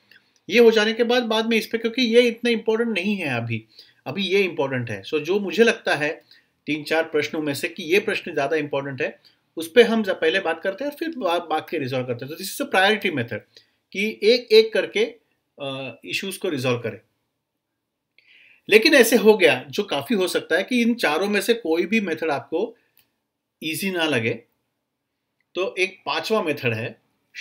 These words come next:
shoot at sight। कोई भी दिखा उसको गोली मार दो।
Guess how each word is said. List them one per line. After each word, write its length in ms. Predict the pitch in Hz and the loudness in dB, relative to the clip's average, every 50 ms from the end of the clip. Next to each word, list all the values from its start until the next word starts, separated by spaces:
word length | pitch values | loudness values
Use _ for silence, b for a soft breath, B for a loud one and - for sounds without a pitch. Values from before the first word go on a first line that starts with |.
| - - | -6 -4
shoot 280 | - - 240 240 220 185 | -2 0 0 0 2 0
at 100 | 151 - | 0 0
sight। 600 | - - 120 107 - - - - _ _ - _ _ _ _ _ _ _ _ _ _ _ _ _ _ _ _ _ _ _ _ _ _ _ _ - - 143 127 123 _ - - - | -2 -6 -8 -8 -10 -14 -20 -20 _ _ -20 _ _ _ _ _ _ _ _ _ _ _ _ _ _ _ _ _ _ _ _ _ _ _ _ -20 -20 -20 -20 -20 _ -20 -6 4
कोई 240 | 180 202 226 240 | 6 8 8 8
भी 140 | 214 214 208 | 6 2 -2
दिखा 340 | 202 185 185 - - 233 277 | -4 -4 -6 -4 -4 -2 -2
उसको 460 | 294 - - - 175 - - - 202 | -2 -4 -8 -8 -8 -6 -4 -4 -2
गोली 260 | 170 160 151 147 139 | 2 2 2 2 2
मार 220 | 127 120 113 110 104 | -2 -4 -6 -8 -10
दो। 160 | - 107 | -12 -18